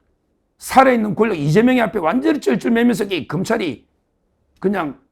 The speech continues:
무너져버린 거예요. 그다음에 죽은 권력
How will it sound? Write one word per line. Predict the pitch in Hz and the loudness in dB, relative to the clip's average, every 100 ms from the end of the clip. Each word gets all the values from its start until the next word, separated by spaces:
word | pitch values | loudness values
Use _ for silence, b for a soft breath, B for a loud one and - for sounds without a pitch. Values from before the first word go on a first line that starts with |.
| - | -2
무너져버린 | 190 233 180 180 156 | 2 4 4 2 -2
거예요. | 135 110 98 82 _ _ _ _ _ _ _ | -6 -8 -12 -18 _ _ _ _ _ _ _
그다음에 | - 202 208 131 | -2 -2 -2 -6
죽은 | - 247 262 220 | -4 -2 0 2
권력 | 226 247 254 | 2 0 -2